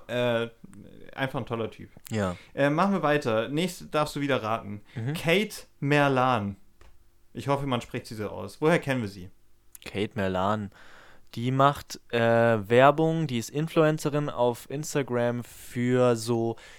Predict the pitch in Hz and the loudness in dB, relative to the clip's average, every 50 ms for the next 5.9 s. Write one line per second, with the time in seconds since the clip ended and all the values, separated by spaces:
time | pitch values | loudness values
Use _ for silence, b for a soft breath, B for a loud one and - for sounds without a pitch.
0 | B B - 131 117 110 120 120 120 117 120 120 117 135 170 165 - 156 - - | B B -12 -10 -10 -6 -4 -4 -2 -2 -4 -4 -2 -4 -4 -2 -2 -6 -6 -4
1 | 120 107 - - - 104 101 101 - - - - 120 120 120 120 117 113 107 - | -6 -6 -6 -2 0 0 0 0 -2 -10 -10 -8 -4 -4 -2 -4 -4 -6 -10 -14
2 | _ _ - 120 120 117 123 120 120 110 110 117 113 113 117 107 120 117 117 117 | _ _ -8 -8 -4 -2 0 -2 -2 -2 -4 -6 -6 -4 0 2 2 2 4 4
3 | 117 127 139 - - 180 175 165 170 170 165 160 - - - 139 139 151 - - | 2 2 0 2 4 4 6 6 6 6 6 4 0 0 6 8 8 8 6 2
4 | - - - 190 196 196 185 180 196 196 196 170 135 139 131 135 135 135 131 - | -8 2 4 6 6 6 4 2 -2 -2 -2 -4 -4 -2 0 0 0 0 -2 -4
5 | - 139 143 151 151 147 135 135 139 135 135 131 131 127 123 120 127 127 | 2 2 4 4 4 0 0 0 2 2 4 4 4 4 4 4 2 2